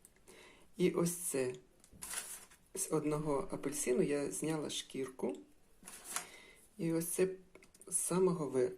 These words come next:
верху по-, потім. Так. Щось я вже трошки сли-, слину ковтаю. Ще зарано, а я вже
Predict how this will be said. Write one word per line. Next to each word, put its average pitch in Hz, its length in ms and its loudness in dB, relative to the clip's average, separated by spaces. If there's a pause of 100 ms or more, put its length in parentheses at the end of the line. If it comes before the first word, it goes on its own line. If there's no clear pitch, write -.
(120)
верху 131 480 2
по-, - 160 -14 (180)
потім. 127 440 -2 (840)
Так. 131 300 -6 (1600)
Щось - 340 -2
я 143 120 2
вже 143 180 -2
трошки 139 680 -2 (160)
сли-, 160 400 0
слину 151 460 4
ковтаю. 123 560 0
Ще - 180 2
зарано, 156 480 4
а 139 60 -2
я 143 200 4
вже 170 200 2